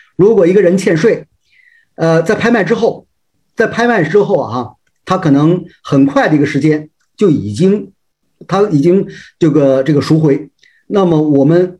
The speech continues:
这个算起来，我们的投资，我们的投资是有成本的，那我们的投资很有可能啊，呃，这个有一个非常高的，呃，非常高的一个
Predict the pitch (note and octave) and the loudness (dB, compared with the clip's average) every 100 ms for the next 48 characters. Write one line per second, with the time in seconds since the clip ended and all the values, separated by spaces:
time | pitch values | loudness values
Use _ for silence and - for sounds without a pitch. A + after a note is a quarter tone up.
0 | _ _ _ - E3+ C#3+ D3+ - A#3 D3+ | _ _ _ -4 -2 0 -2 -2 0 0
1 | B2 A2+ A#2 C3 C3+ D#3+ D#3 D3+ D#3+ F#3 | -2 -4 -4 0 2 2 0 -2 0 -2
2 | F#3 _ _ _ _ D3+ F#3 F#3+ G3+ G#3+ | -4 _ _ _ _ 0 2 2 0 0
3 | A3 F3 C#3 C#3+ D#3 G2+ G#2 _ _ - | 0 0 0 -2 -2 -6 -12 _ _ -2
4 | F3+ D#3 D3 C3+ D#3+ E3 E3+ - - _ | 0 2 0 0 0 0 -2 -4 -20 _
5 | E3 A3 D3+ B2 A#2+ B2+ A#2+ G2+ - _ | 0 0 0 -2 -2 -2 -4 -6 -10 _
6 | _ - C#3 B2+ B2+ D3 E3+ C3+ B2+ A2+ | _ -6 -2 -2 -4 -4 0 0 0 -4
7 | - - - C3+ C#3+ D#3 G3+ G3 C3+ C3 | -12 -8 0 2 2 2 2 2 -2 0
8 | E3+ E3 D#3 - - C#3+ C3 F#3 F3+ D3+ | 0 2 0 -4 -10 -6 -2 0 2 0
9 | D3+ D3 C3+ A#2 | 0 0 0 0